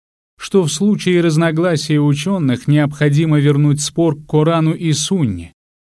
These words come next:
как это повелевает Аллах, сказавший: «Если вы станете припираться о чем-либо,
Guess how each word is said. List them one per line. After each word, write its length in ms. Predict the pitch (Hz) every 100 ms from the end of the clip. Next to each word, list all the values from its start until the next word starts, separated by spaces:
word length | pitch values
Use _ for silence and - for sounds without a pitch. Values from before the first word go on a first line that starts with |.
| _
как 240 | 151 143
это 220 | 156 147
повелевает 720 | 143 143 135 135 127 113 104 113
Аллах, 560 | 113 139 175 123 - _
сказавший: 920 | - - 160 139 117 87 - 95 - _ _ _ _ _ _ _ _ _
«Если 480 | 135 123 156 151 147
вы 220 | 143 156
станете 580 | 147 - 151 147 139 143
припираться 720 | 143 139 147 139 147 147 131
о 80 | 113
чем-либо, 680 | 107 156 180 123 98 87